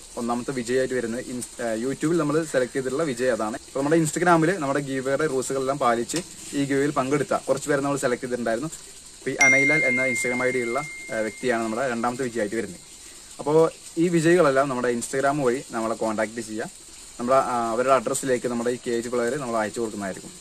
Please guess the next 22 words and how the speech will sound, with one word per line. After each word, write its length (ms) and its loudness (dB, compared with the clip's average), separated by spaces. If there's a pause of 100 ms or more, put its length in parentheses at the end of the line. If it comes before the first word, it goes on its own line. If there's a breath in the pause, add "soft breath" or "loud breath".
അപ്പോൾ 300 2
ഗീവ് 340 2
കിട്ടാത്തവർ 480 2
വിഷമിക്കരുത്. 500 -2
നമ്മുടെ 180 -4
ചാനൽ 200 0
ഇനിയും 300 0
ഒരുപാട് 360 2
നല്ല 160 2 (120)
നല്ല 120 -2
ഗീവുകൾ 520 0
വരുന്നുണ്ട്. 340 0 (500 loud breath)
അപ്പോൾ 380 2
ചാനൽ 280 2
നിങ്ങൾ 140 4
സബ്സ്ക്രൈബ് 440 0
ചെയ്തില്ല, 360 2
നമ്മൾ 140 -2
സപ്പോർട്ട് 400 -2
ചെയ്യുക. 220 0 (220 loud breath)
അപ്പോൾ 120 2
നമ്മുടെ 200 4